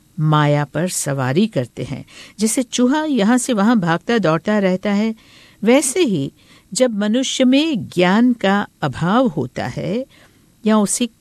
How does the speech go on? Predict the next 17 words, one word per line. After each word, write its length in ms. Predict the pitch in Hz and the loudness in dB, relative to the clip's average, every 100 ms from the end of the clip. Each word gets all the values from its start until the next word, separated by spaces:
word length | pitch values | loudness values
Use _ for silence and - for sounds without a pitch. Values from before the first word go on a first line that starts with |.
| - | -4
कम 160 | 247 330 | 0 4
मालूम 480 | 262 165 143 147 151 | 4 4 2 0 -2
होता 320 | 139 - 131 | -4 -4 -6
है 140 | 131 | -8
कुछ 340 | - 131 - - | -10 -12 -12 -6
भी, 200 | 220 269 - - - - | -4 -4 -8 -20 -8 -4
तो 100 | 160 | -4
तर्क 520 | - 233 196 - - - | -2 -2 -2 -4 -14 -10
या 180 | 160 170 - | -6 -6 -2
आर्ग्यूमेंट्स 880 | 175 180 170 160 143 143 143 - - 202 | -2 -2 -2 -2 0 -2 -4 -6 -6 -4
उसके 320 | - - 156 | -4 -2 -2
मन 320 | 156 208 233 | 2 4 4
को 320 | 220 160 131 - - - | 2 -2 -4 -8 -20 -16
डांवाडोल 720 | 131 143 180 190 190 147 147 156 | -4 2 2 4 2 2 2 2
कर 220 | 131 123 | -2 -2
देते 320 | 127 123 139 | -4 -4 -6
हैं, 340 | 123 120 - | -8 -8 -10